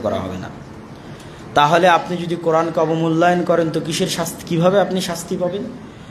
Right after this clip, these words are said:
বিধর্মীদেরকে আপনার উপর চাপিয়ে দেওয়া হবে।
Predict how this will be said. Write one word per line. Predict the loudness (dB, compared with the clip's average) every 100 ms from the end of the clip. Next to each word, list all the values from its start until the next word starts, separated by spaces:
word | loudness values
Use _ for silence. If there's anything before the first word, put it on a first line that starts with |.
| -14 0
বিধর্মীদেরকে | 2 6 6 4 4 4 2 2
আপনার | -2 0 -2 -2
উপর | -2
চাপিয়ে | -2 -4 -2 -4
দেওয়া | -4 -8
হবে। | -10 -14 -14